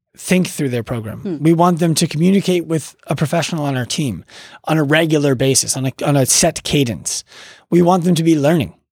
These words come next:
Speaker 1: to be
Speaker 2: I, I
Speaker 1: getting
Speaker 2: wanna
Speaker 1: an
Speaker 2: talk about the
Speaker 1: education.
Speaker 2: learning piece. What, what kind of things are you teaching them?
Speaker 1: So I'll give you a really simple example of something we would teach.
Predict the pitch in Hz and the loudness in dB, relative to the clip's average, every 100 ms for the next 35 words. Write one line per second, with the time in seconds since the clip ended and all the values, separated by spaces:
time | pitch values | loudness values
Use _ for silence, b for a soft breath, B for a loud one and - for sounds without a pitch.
0 | _ _ _ _ _ _ - 131 139 135 | _ _ _ _ _ _ -2 0 0 0
1 | 202 349 196 214 202 190 170 165 247 196 | 2 2 2 0 0 0 2 4 4 2
2 | - 143 - 208 240 240 - 285 277 269 | -2 -8 -2 0 0 -4 -4 -2 0 -2
3 | 254 220 - 269 196 143 147 b b b | -2 -4 -6 -6 -6 -6 -10 b b b
4 | b b b _ _ _ - - 220 196 | b b b _ _ _ -6 2 2 2
5 | - B 185 190 214 226 196 190 175 175 | -2 B 0 2 2 2 2 2 0 -2
6 | 170 156 139 147 139 135 127 151 139 135 | -2 -2 -2 -6 -6 -6 -6 -6 -6 -6
7 | 127 117 - 101 - | -6 -8 -12 -12 -14